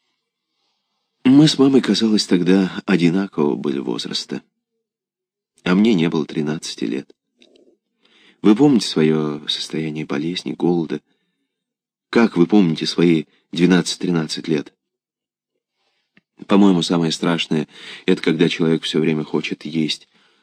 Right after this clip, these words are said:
а есть ему совершенно нечего. А второе — когда ни руки, ни ноги не действуют, и не знаешь, будешь ли ты жить и действовать вообще. Врач приходила каждый день и смотрела,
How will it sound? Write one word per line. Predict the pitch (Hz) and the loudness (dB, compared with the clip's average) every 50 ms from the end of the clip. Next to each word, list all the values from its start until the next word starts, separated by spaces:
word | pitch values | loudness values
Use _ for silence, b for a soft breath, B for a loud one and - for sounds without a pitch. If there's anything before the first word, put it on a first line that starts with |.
| _ _ _ _ | _ _ _ _
а | - 87 | -2 0
есть | 90 90 98 95 - - - | 2 4 2 2 0 -2 -4
ему | 71 76 85 | -4 -4 -4
совершенно | - 76 73 73 - - - 76 78 76 73 | -2 -2 -2 -2 -4 -6 -6 -4 -4 -4 -6
нечего. | 69 67 69 67 64 - - - - - - - - - _ _ _ _ _ _ _ _ _ _ _ _ _ _ _ _ _ _ _ _ _ _ _ _ _ _ _ _ _ _ _ _ _ _ _ _ _ _ _ _ _ _ _ _ _ - | -6 -6 -8 -8 -8 -8 -8 -8 -10 -10 -12 -16 -18 -18 _ _ _ _ _ _ _ _ _ _ _ _ _ _ _ _ _ _ _ _ _ _ _ _ _ _ _ _ _ _ _ _ _ _ _ _ _ _ _ _ _ _ _ _ _ -6
А | 98 | -6
второе — | - - - 92 98 95 82 | -4 -2 0 2 2 2 2
когда | - 85 80 78 80 82 85 82 b b b b b b b b b b | 0 -2 -2 -2 -2 -2 -2 -4 b b b b b b b b b b
ни | - 98 | 4 4
руки, | 104 104 117 113 - - 82 | 6 6 6 4 4 0 0
ни | 80 85 | 0 2
ноги | 90 101 104 98 87 | 4 4 4 4 2
не | 85 82 80 | 2 0 2
действуют, | 73 85 85 78 - - 76 78 80 78 B B B B B B B B B B B B B B | 4 4 2 2 2 0 0 0 0 0 B B B B B B B B B B B B B B
и | 98 | 6
не | 110 117 117 | 6 8 6
знаешь, | - 113 117 120 117 104 90 85 | 6 6 4 4 4 4 2 0
будешь | 80 80 113 120 98 85 - - | 2 4 6 6 6 4 2 0
ли | - 82 | 0 -2
ты | - - 82 80 76 | 0 0 0 0 0
жить | 71 - 92 92 - 80 | 0 0 0 0 0 0
и | 76 | 0
действовать | 78 80 78 - - 82 80 - | 0 -2 -2 -2 -4 -4 -4 -4
вообще. | - 82 78 - - - - - 73 - _ _ _ _ _ _ _ _ _ _ _ _ _ _ _ _ _ _ _ _ _ _ _ _ _ _ _ _ _ _ _ _ _ _ _ - | -4 -6 -4 -4 -6 -4 -2 -4 -4 -4 _ _ _ _ _ _ _ _ _ _ _ _ _ _ _ _ _ _ _ _ _ _ _ _ _ _ _ _ _ _ _ _ _ _ _ -4
Врач | 107 98 104 110 104 - - | 0 2 2 2 2 2 0
приходила | - 82 - 92 78 85 87 85 80 | -2 0 0 0 0 2 2 2 2
каждый | - 85 80 - - 82 | 0 -2 -2 0 -2 0
день | 80 92 95 90 | 2 2 2 2
и | 78 | 0
смотрела, | - - 87 78 - - 85 92 90 80 71 B | -2 -2 -4 -4 0 0 2 2 4 2 0 B